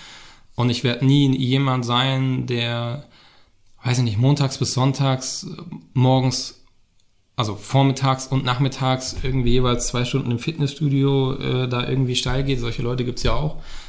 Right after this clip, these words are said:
Könnte ich nicht, weil ich weiß, dafür ist mein Körper offensichtlich auch irgendwie nicht ausgerichtet. Und, äh, so versuche ich an den unterschiedlichsten Stellen irgendwie, an denen man vielleicht so ein bisschen was schrauben kann,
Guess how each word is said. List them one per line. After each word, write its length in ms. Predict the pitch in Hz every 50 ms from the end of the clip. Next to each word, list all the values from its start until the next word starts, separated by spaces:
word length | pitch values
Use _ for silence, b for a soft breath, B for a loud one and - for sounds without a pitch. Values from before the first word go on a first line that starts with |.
| B B -
Könnte 300 | - - 147 160 156 -
ich 100 | - 147
nicht, 180 | 156 165 160 143
weil 140 | 131 113
ich 120 | 113 110 -
weiß, 200 | 117 120 120 -
dafür 260 | 135 127 - 139 131
ist 80 | 127 -
mein 160 | 127 120 120
Körper 380 | - - 139 139 - 143 127
offensichtlich 520 | 123 127 131 - 143 127 135 135 - 147 131
auch 100 | 127 131
irgendwie 280 | 139 135 135 139 135
nicht 160 | 135 131 127 135
ausgerichtet. 640 | 131 131 139 - - 151 143 143 - - 156 131 - B B B B B B B B B B B B B B -
Und, 540 | - 123 117 120 117 117 117 113 113 - -
äh, 320 | 117 120 127 123 123 123 120
so 160 | 113 120 113
versuche 500 | - - 117 117 110 113 139 147 - 147
ich 280 | 135 127 - - - b b b b b b b b b b b _ _ - - - - -
an 140 | 101 110
den 140 | 117 117 131
unterschiedlichsten 1200 | - - - 190 180 160 160 143 131 - - 135 135 - 135 127 - - - 135 127 123 123 123 120
Stellen 540 | - - - - 123 131 135 135 135 135 135
irgendwie, 680 | 131 - 139 139 135 127 120 123 123 127 123 123 - - -
an 140 | 135 127
denen 160 | 120 127 127 131
man 140 | 131 123
vielleicht 280 | 120 - 123 117 117 -
so 60 | -
ein 100 | 123 123
bisschen 320 | 127 151 156 - 151 143 131
was 160 | 123 117 -
schrauben 440 | - - - 120 120 123 123 120 120
kann, 460 | - - 147 147 151 147 147 143